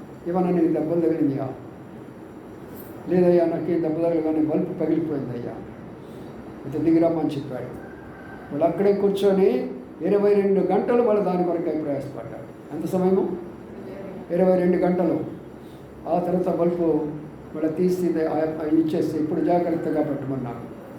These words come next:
పెట్టాడు. ప్రియమైన సోదరి సోదరులారా, సహనము. ఎందుకు? ఆయన ఒక క్రైస్తవుడు, ప్రభువు నమ్ముకున్న సైంటిస్ట్. ఆయన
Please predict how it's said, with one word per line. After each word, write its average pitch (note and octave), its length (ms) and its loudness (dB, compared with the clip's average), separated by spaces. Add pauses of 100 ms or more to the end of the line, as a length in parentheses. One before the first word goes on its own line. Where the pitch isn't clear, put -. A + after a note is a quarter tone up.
(640)
పెట్టాడు. D#3 340 0 (920)
ప్రియమైన E3+ 360 4
సోదరి D#3 340 0
సోదరులారా, D3 680 0 (540)
సహనము. D#3+ 720 2 (1300)
ఎందుకు? A3 360 6
ఆయన G3+ 180 6
ఒక F#3+ 180 2
క్రైస్తవుడు, G3+ 760 0 (920)
ప్రభువు F#3 240 6
నమ్ముకున్న G#3 420 4
సైంటిస్ట్. G3+ 580 0
ఆయన G#3 380 2